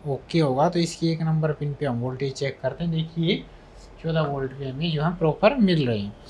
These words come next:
तो हमारा इसका जो डीसी to डीसी converter section है, वो भी बिल्कुल क्या बता रहा है? ओके है।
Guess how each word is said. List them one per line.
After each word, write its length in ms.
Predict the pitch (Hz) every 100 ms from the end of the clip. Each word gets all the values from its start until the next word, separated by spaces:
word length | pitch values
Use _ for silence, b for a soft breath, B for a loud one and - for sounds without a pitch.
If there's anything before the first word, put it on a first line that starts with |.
| B B B
तो 60 | 185
हमारा 260 | 175 180 240
इसका 300 | 254 262 233
जो 160 | 214
डीसी 320 | 196 202 - 233
to 140 | 226
डीसी 300 | 196 196 220
converter 500 | 190 165 160 165 190
section 480 | 208 180 175 - 190
है, 180 | 180 190
वो 220 | 185 202
भी 120 | 190 170
बिल्कुल 420 | 170 160 165 160
क्या 180 | 160 147
बता 300 | 151 147 131
रहा 120 | 165
है? 120 | - 160
ओके 320 | - - 170
है। 220 | 151